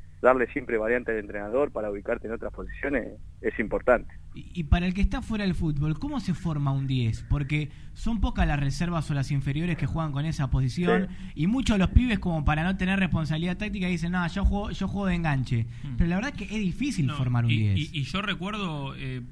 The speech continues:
Speaker 3: por ejemplo, un caso en Independiente, el, el Patito Rodríguez, que,
Speaker 1: Sí,
Speaker 3: que él, que él arran-,
Speaker 1: Patito.
Speaker 3: él era diez, pero me, me acuerdo que él contaba que en inferiores, incluso hasta por su contextura física,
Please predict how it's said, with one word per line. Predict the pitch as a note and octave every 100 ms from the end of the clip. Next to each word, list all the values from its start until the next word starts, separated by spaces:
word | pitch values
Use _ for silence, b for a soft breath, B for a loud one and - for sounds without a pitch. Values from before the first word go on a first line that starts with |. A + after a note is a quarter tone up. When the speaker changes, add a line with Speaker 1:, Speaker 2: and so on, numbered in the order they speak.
| -
Speaker 3:
por | C3
ejemplo, | D3+ D#3+
un | C#3+
caso | E3 F3
en | C#3+
Independiente, | C#3 C3+ D3+ E3 C#3+ D3 E3+ F3+ -
el, | A#2+
el | - A#2+
Patito | A#2+ B2 F3+ E3
Rodríguez, | D3 E3 D#3+ C#3+ D#3 - b b b -
que, | A2+
Speaker 1:
Sí, | A#2 C3 D3 C#3+ B2
Speaker 3:
que | A2
él, | G2 -
que | E3
él |
arran-, | F#3+ D#3
Speaker 1:
Patito. | C3+ D3 B2 - -
Speaker 3:
él | F3 G#3+
era | F3
diez, | F3+ F3+ F#3
pero | D#3 C3+
me, | C#3
me | C#3+
acuerdo | B2+ F3
que | E3+
él | D3+
contaba | D3 F#3
que | C#3+
en | C#3+
inferiores, | C#3 D3+ G3+ F3 C3 -
incluso | - D#3 B3+ G3+
hasta | D#3 C3
por | C3 B2
su | A#2+ B2 A#2+
contextura | A#2 B2 B2 C3 - G3 F#3
física, | D#3+ F3 C#3 B2+ D3